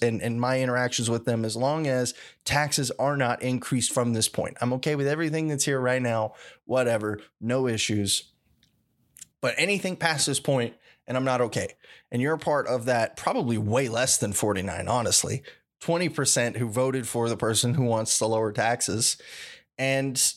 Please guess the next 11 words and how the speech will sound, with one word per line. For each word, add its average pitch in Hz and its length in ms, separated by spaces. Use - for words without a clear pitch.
you're 143 160
outvoted, 151 580
right? 107 240
In 123 140
that, 202 140
in 190 60
that - 140
case, 123 280
an 117 120
eighty 123 300
twenty. - 520